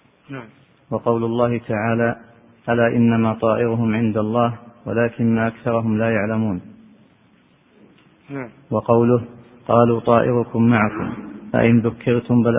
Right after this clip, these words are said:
Speaker 2: أنتم قوم مسرفون". وعن أبي هريرة رضي الله تعالى عنه أن رسول الله صلى الله عليه وسلم قال: "لا عدوى ولا طيرة ولا هامة ولا صفر"، أخرجاه. زاد مسلم:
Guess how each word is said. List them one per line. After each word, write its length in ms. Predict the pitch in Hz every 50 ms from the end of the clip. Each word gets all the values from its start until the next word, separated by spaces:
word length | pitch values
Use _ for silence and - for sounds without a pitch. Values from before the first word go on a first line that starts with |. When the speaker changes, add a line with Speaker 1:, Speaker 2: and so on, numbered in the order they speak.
| 120
Speaker 2:
أنتم 300 | 123 117 120 123 117 113
قوم 400 | - 123 123 123 120 117 113 117
مسرفون". 800 | 123 117 - 123 113 110 107 - 110 101 95 95 101 - - - - - _ _ _ _ _ _ _ _ _ _ _ _ _ _ _ _ _ _ _ _ _ - -
وعن 220 | 117 110 110 113 117
أبي 260 | 120 117 117 123 120
هريرة 360 | 113 113 120 120 120 120 117 -
رضي 240 | 127 120 113 117 117
الله 320 | 117 117 117 120 117 117 110
تعالى 400 | - 120 107 117 120 113 117 107
عنه 300 | 107 120 120 120 113 107
أن 160 | 113 117 113
رسول 380 | 110 113 113 - - 123 113
الله 360 | 113 110 110 117 113 120 120 110
صلى 260 | - - 113 107 110
الله 360 | 110 110 107 117 117 117 113 101
عليه 320 | 107 117 123 120 117 117 110
وسلم 540 | 110 110 - - 120 117 120 117 120 120
قال: 300 | 113 - 120 113 101 87 - - - - - - - - - - _ _ _ _ -
"لا 100 | 104 107
عدوى 480 | 110 104 110 120 117 117 117 120 117
ولا 300 | 117 113 110 104 107 107
طيرة 480 | 104 107 123 120 113 113 117 110 - 120
ولا 260 | 110 110 104 104 107
هامة 400 | 110 110 123 120 117 117 117 110 -
ولا 260 | 117 104 101 107 110 107
صفر"، 400 | - - 127 - - 95 - - - - - -
أخرجاه. 500 | - - - 123 117 110 120 120 107 98 - - - - - - _ - _ _ _ _ _ _ 123
زاد 280 | 110 120 120 117 113
مسلم: 640 | 117 110 110 120 120 - 117 120 127 127 135 -